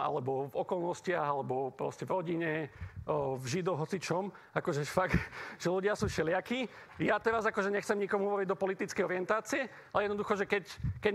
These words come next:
nepríjmete zodpovednosť za svoj život, tak ťažko sa budete niekam posúvať. Ja nevravím, že svet okolo vás neexistuje, existuje, vplýva na vás, vplýva na vás o mnoho viac možno, ako si myslíte. Ale jednoducho, keď nezoberiete tú malú časť, na ktorú máte vplyv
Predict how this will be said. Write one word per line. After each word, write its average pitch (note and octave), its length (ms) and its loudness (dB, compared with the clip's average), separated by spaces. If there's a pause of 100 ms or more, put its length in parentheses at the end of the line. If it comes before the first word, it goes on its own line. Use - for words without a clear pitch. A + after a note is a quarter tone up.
nepríjmete G#3+ 560 2
zodpovednosť F#3+ 640 2
za - 60 0
svoj G3 180 0
život, D#3 400 0 (560)
tak E3+ 520 2
ťažko G3 280 2
sa G3 120 2
budete F#3 240 0
niekam F#3 240 2
posúvať. D3+ 480 0
Ja E3 80 2
nevravím, A3 400 0
že D#3+ 160 0
svet F#3 400 -2
okolo F3+ 320 0
vás D3+ 160 0
neexistuje, D#3 560 0
existuje, E3 560 0
vplýva E3+ 320 0
na F3+ 160 2
vás, G3 240 0
vplýva F3 240 2
na F#3 160 0
vás F3+ 160 0
o F3+ 80 0
mnoho F3 240 0
viac F3+ 180 0
možno, E3 300 0
ako D#3+ 160 -4
si E3+ 80 0
myslíte. D#3 480 -4 (640)
Ale F#3+ 320 2 (320)
jednoducho, F#3 400 0
keď G3 220 4
nezoberiete G3 500 2
tú G#3 160 0
malú G#3 240 2
časť, F#3 280 0
na F3+ 120 0
ktorú F3+ 160 -2
máte F3+ 280 0
vplyv F#3 360 -2